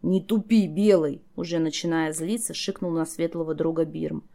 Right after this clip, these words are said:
«Как только мы полностью овладеем своей силой, Атанах с нас не слезет.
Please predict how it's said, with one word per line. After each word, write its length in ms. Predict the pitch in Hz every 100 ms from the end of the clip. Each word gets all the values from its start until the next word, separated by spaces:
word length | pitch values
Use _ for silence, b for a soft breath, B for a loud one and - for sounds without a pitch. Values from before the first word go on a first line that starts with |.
| b b b -
«Как 220 | 196 190
только 280 | 240 220 202
мы 180 | 202 208
полностью 540 | 214 214 185 - 185
овладеем 440 | 185 202 196 180
своей 340 | 165 190 190 170
силой, 400 | - 233 269 190
Атанах 480 | - - 170 226 254
с 60 |
нас 200 | 156 -
не 100 | 196
слезет. 560 | 214 214 208 170 151